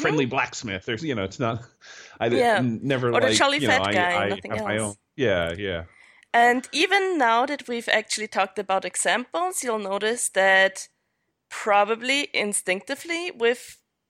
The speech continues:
Speaker 2: just jumped to, yeah, fat men. But have we ever really seen, like, fat women as as important characters within a video game narrative, not just the narrative inside,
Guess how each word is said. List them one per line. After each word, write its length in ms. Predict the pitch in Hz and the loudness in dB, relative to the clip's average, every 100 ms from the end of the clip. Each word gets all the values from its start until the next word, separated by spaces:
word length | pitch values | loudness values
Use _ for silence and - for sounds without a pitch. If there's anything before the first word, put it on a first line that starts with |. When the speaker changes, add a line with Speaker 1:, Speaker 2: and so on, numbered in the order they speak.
| _ | _
Speaker 2:
just 320 | 190 233 - | -4 -2 0
jumped 440 | 233 220 226 - - | 0 0 -2 -12 -4
to, 400 | 220 202 202 233 _ _ - | 0 0 -2 -10 _ _ 0
yeah, 240 | 294 214 | 2 2
fat 320 | - 202 - | 2 0 2
men. 300 | 262 285 214 - - - _ 202 | 2 2 0 -8 -20 -20 _ 0
But 160 | 196 | 2
have 240 | 240 214 214 | 2 0 -2
we 100 | - | 2
ever 320 | 214 208 208 | 2 2 2
really 300 | 202 202 214 | 2 0 -4
seen, 400 | - 220 208 202 | -4 -2 -4 -2
like, 240 | 190 180 | 0 0
fat 340 | - 180 180 - | 0 2 2 0
women 460 | 226 285 277 185 160 _ - | -2 -2 0 -2 -6 _ -2
as 460 | 180 180 - - - _ _ 220 | 0 2 0 -2 -6 _ _ -2
as 100 | 247 226 | 0 -2
important 480 | - 247 247 247 220 233 | 2 2 2 -2 -2 2
characters 400 | 220 233 233 226 | 2 0 -6 -6
within 300 | 196 190 214 214 - - 202 | -6 -2 -2 -4 -10 -8 -8
a 20 | |
video 320 | 196 202 214 233 | -6 -4 -4 -2
game 140 | 220 226 | -2 0
narrative, 400 | 302 185 - 156 | 0 -2 -6 -6
not 120 | 190 - | -4 -4
just 120 | 214 | -6
the 60 | 196 | -2
narrative 460 | 185 196 208 220 208 - - - - | 0 0 0 -4 -6 -10 -20 -12 -8
inside, 340 | 202 214 190 | -2 2 2